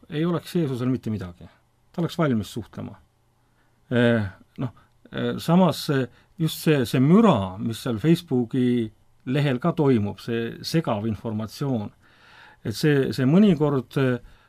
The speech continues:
muutub nii segavaks, et ma olen mõningad, eh, mõningad leheküljed ka oma profiilis ära blokeerinud, et ma ei taha, et nad tulevad mu seinale, sellepärast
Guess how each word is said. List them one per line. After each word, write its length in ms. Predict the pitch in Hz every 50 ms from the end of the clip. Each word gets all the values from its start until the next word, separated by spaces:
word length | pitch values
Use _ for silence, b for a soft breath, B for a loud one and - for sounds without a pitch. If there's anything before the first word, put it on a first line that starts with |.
| b b - -
muutub 400 | 143 151 165 156 151 - 143 123 147 160
nii 240 | 185 214 240 220 156 120
segavaks, 680 | - 160 151 - 143 127 117 120 113 - - - - - - 135
et 160 | 123 - -
ma 80 | 143 143 143
olen 420 | 139 135 135 131 135 131 127 123 127
mõningad, 640 | 147 160 165 160 147 131 123 113 107 - _ -
eh, 180 | 143 131 127 123 120 b b b b b b b b b b b b b _ - - - 117
mõningad 460 | 135 160 175 165 143 123 131 127 139
leheküljed 480 | 160 156 156 143 135 139 135 131 117 - - -
ka 80 | 131
oma 380 | 131 135 151 165 170 160 143 131
profiilis 540 | 127 131 123 - - 160 156 143 135 120 156
ära 140 | 175 170 127 98
blokeerinud, 720 | 107 98 - - - 110 107 107 104 104 110 110 104 107
et 80 | 104 113
ma 80 | 131
ei 80 | 139 135
taha, 300 | 190 170 131 127 104 101 101
et 120 | 95 -
nad 80 | 98 98
tulevad 320 | - 107 101 104 101 104
mu 120 | 107 101 95
seinale, 380 | 104 110 110 107 104 104 98 95 -
sellepärast 480 | 107 104 101 107 110 101 - - -